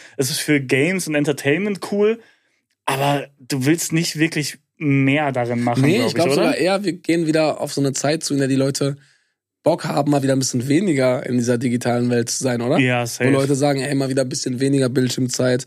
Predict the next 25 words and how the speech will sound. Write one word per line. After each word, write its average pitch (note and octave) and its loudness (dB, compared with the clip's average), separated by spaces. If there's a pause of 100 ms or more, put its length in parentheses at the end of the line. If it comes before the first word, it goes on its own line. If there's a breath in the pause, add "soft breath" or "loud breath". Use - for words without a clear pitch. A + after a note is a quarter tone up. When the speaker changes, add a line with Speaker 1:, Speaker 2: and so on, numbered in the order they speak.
(120)
Speaker 1:
Ja. B2 2
Speaker 2:
vielleicht B2 -4
mal C#3 2
wieder C3 2
ein B2 0
bisschen B2+ -2
mehr C3+ 2 (100)
soziale C3+ -2
Kontakte. B2+ -2
Also B2+ 0 (480 soft breath)
ich - -2
hab C#3+ -2
schon A3 0
das G3+ 0
Gefühl, D3 2 (260)
Speaker 1:
Ja. C3 2
Speaker 2:
dass - -4
das C#3 0
auch F#3+ 0
wieder F#3+ 2
so C#3 2
ein B2 0
Ding B2 2
werden B2+ 0
könnte. B2 -4